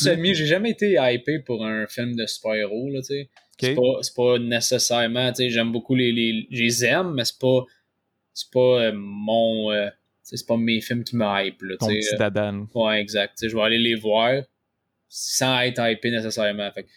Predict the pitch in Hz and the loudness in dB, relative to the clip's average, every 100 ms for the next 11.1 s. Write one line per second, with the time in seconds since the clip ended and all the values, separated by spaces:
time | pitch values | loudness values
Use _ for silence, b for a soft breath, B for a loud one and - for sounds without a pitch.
0 | b b 127 147 160 202 - 135 120 113 | b b -2 2 2 0 0 2 4 2
1 | 110 120 143 190 _ _ _ _ _ - | 0 0 0 -4 _ _ _ _ _ -4
2 | 131 120 110 - 151 147 160 170 139 110 | 0 2 2 0 -4 -6 -10 -10 -2 2
3 | 113 127 123 117 107 104 107 - 143 139 | 2 2 2 2 0 -6 -10 -6 -4 -4
4 | 113 101 101 98 101 101 - - 117 - | -2 -2 -2 -4 -6 -8 -6 -4 -2 0
5 | - 135 131 117 123 123 117 113 113 107 | 0 0 2 2 4 4 4 4 0 -2
6 | 123 120 113 113 123 123 113 120 113 113 | -2 -4 -4 -6 -2 -2 -2 -4 -4 -4
7 | 127 143 147 _ _ - 123 127 135 196 | -8 -12 -16 _ _ -6 0 0 2 2
8 | 151 107 196 208 _ _ _ _ _ _ | 2 2 2 -2 _ _ _ _ _ _
9 | _ _ - 120 113 139 147 139 127 120 | _ _ -14 -8 0 4 6 4 4 4
10 | 120 117 117 135 127 - 113 110 113 110 | 4 2 0 0 2 0 0 0 0 0
11 | 107 | 0